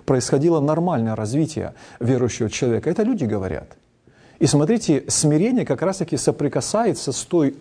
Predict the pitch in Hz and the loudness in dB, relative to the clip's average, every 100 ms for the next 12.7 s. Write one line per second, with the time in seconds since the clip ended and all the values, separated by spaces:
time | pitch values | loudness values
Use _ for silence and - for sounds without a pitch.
0 | - 233 233 147 113 - - - - _ | -2 0 2 0 -2 -6 -10 -10 -16 _
1 | - - - - 135 123 117 117 - - | -20 -20 -20 -4 0 2 2 0 -4 -10
2 | - 156 156 240 226 160 - 170 151 147 | -2 -2 2 2 2 2 2 2 4 2
3 | 139 233 254 - 165 160 143 113 104 - | 2 0 0 -2 -2 0 0 -2 -4 -10
4 | - - 220 - 208 185 156 147 - 123 | -20 -2 -2 2 2 2 2 0 -2 0
5 | 117 95 - 139 - - - - - 202 | 0 -2 -2 -2 -2 -12 -20 -2 2 4
6 | 202 143 110 - - 196 196 180 - 151 | 4 2 0 -4 0 2 4 0 -4 -4
7 | 147 147 147 185 208 135 156 160 - 147 | -4 -2 0 0 0 2 0 0 0 0
8 | 101 - - _ _ _ _ _ _ _ | 0 -8 -12 _ _ _ _ _ _ _
9 | _ _ _ _ - 135 139 262 180 135 | _ _ _ _ -2 0 2 0 0 0
10 | 135 160 202 214 185 - 143 160 165 180 | 0 2 2 2 -4 -2 -2 0 -4 -2
11 | 175 - - _ 160 160 160 151 165 139 | -4 -6 -20 _ 2 4 4 4 2 4
12 | 185 185 240 208 - 101 | 0 0 -2 -2 -4 -12